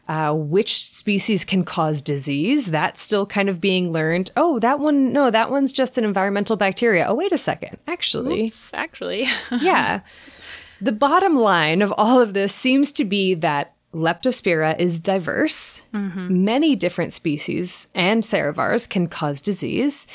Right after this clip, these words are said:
Speaker 1: And there are so many research opportunities for understanding more about these pathogens from a public health perspective. So if anyone
Speaker 2: Woo-hoo.
Speaker 1: needs a master's or P H D project, go for it.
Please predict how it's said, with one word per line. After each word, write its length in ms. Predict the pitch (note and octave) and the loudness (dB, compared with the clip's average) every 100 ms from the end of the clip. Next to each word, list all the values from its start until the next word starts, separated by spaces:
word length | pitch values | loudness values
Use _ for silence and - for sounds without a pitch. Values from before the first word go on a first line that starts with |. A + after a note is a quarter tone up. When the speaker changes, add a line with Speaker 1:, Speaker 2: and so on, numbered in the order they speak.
| - - - - _ | -16 -16 -18 -20 _
Speaker 1:
And 360 | A3+ A#3 A3+ F#3+ F#3 | 0 2 2 0 -2
there 260 | G#3 G#3 | -2 0
are 300 | G#3+ G#3 G#3 - | 0 0 -2 -6
so 600 | - - - G#3 D#4+ D#4+ | -4 -2 0 0 2 2
many 560 | F3 - - A3 B3 - | 2 -2 -4 -4 -4 -4
research 460 | E3+ G#3+ B3 B3 | -2 0 0 -2
opportunities 720 | D#3 D#3+ D#3 D#3 C#3 C#3+ C#3 | -4 -4 -4 -4 -4 -4 -6
for 200 | - D#3 - | -4 -6 -2
understanding 640 | E3 E3+ E3+ D#3+ D#3 D#3 | -2 -2 -2 -2 -2 -2
more 260 | D#3 E3 F#3 | 0 0 0
about 280 | F3 D3+ D3 | -2 -4 -4
these 160 | D#3 | -6
pathogens 680 | - C#3+ C3+ D#3+ D3 C#3 C3+ | -6 -6 -4 -4 -4 -6 -6
from 140 | - D#3+ | -6 -6
a 60 | |
public 400 | D#3 - C#3 D3 | -6 -10 -8 -8
health 280 | - C#3+ - | -6 -8 -8
perspective. 880 | - - - D#3+ - - - - - D#4 | -10 -8 -8 -10 -8 -6 -6 -10 -16 -10
So 120 | D#4 | -4
if 80 | F4+ | 0
anyone 280 | G#3 B3+ C4 | 4 4 4
Speaker 2:
Woo-hoo. 80 | G#3+ | 4
Speaker 1:
needs 140 | G3+ | 2
a 40 | F#3 | 0
master's 540 | D3+ E3 - E3 D#3+ | 0 -2 0 0 0
or 80 | C#3+ | -2
P 260 | - E3 | -2 -4
H 140 | D3+ - | -2 -4
D 300 | D#3 D#3+ F3 | -2 -2 -2
project, 720 | E3 G3 G3+ A3+ D4 - - | 0 0 0 0 -2 -2 -6
go 140 | F3 D#3 | -4 -4
for 240 | - - | -4 -6
it. 160 | A2 | -8